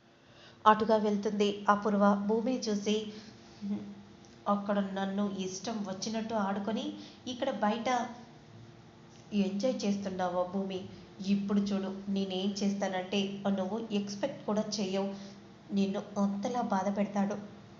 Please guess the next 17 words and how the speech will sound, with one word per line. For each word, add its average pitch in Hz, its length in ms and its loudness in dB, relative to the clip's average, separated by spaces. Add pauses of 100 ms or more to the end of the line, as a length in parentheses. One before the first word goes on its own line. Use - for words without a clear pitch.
(460)
అని 208 200 4 (200)
మనసులో 202 420 4
అనుకుంటూ 202 500 2 (200)
వెంటనే 208 420 0 (140)
గగన్ 214 360 -4
కారు 202 260 2
వెనుకలే 202 440 4 (160)
అపూర్వ 202 320 0
కారు 202 280 0
కూడా 208 180 2
వెళ్తుంది. 202 460 0 (1400)
"హ్మ్, 277 300 -4 (220)
ఆపండి 233 380 0
తలతిక్క, 233 500 0 (920)
ఏంటి 247 360 2 (460)
ఇక్కడే 349 380 -2
కదా 247 260 0